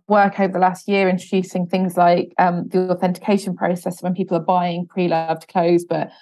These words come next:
at a bit of a higher price point than those luxury items, you can actually buy those and trust that you're getting things that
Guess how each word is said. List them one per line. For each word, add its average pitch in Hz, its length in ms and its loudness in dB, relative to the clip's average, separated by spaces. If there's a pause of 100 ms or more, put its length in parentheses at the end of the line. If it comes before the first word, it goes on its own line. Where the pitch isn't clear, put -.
(160)
at - 160 2
a - 40 -6
bit - 120 2
of - 60 -4
a 175 100 -4
higher 180 180 2
price 240 320 0
point 175 240 0
than 170 60 -4
those 170 120 -2
luxury - 340 -2
items, 180 400 -2
you 185 80 0
can 196 120 -2
actually 175 300 -2
buy 180 280 2
those 175 300 2
and 170 240 -10
trust 180 300 -4
that - 100 -6
you're 175 80 -2
getting 175 340 -2
things 170 340 -6
that 175 240 2